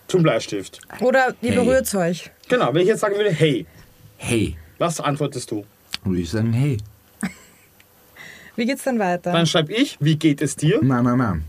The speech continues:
Speaker 3: Dann ist die Ges-, das Gespräch vorbei.
Speaker 1: Ja, siehst du, ich brauche jetzt Nachhilfe, also bitte.
Speaker 3: Allem, wie du schreibst, „Oh, hey, das ist aber ein bisschen kurz für, äh, einen netten Gesprächsanfang.“ Oder man sagt,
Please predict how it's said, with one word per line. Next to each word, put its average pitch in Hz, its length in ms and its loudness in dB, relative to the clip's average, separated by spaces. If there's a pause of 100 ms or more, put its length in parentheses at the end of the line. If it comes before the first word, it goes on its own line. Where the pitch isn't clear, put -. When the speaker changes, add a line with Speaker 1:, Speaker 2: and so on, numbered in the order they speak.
(220)
Speaker 3:
Dann 92 120 -2
ist 85 140 -6
die 101 80 -2
Ges-, 95 300 -6
das - 260 -10
Gespräch 90 320 -6
vorbei. 110 320 -8 (280)
Speaker 1:
Ja, 147 140 2
siehst 139 300 -6
du, 311 200 0
ich 156 280 -4
brauche 139 160 0
jetzt 139 140 -4
Nachhilfe, 147 560 0
also 131 200 -2
bitte. 139 340 -4 (760)
Speaker 3:
Allem, 131 260 0
wie 120 80 2
du 107 240 2
schreibst, 101 680 -4 (580)
„Oh, 92 180 -2 (100)
hey, 123 260 0
das 104 200 0
ist 127 120 2
aber 143 300 2
ein 104 100 2
bisschen 98 340 0
kurz 117 600 -2 (580)
für, 113 420 0
äh, 107 60 2
einen 107 600 0
netten 107 280 0
Gesprächsanfang.“ 107 960 0
Oder 117 280 2
man 113 220 2
sagt, 107 480 0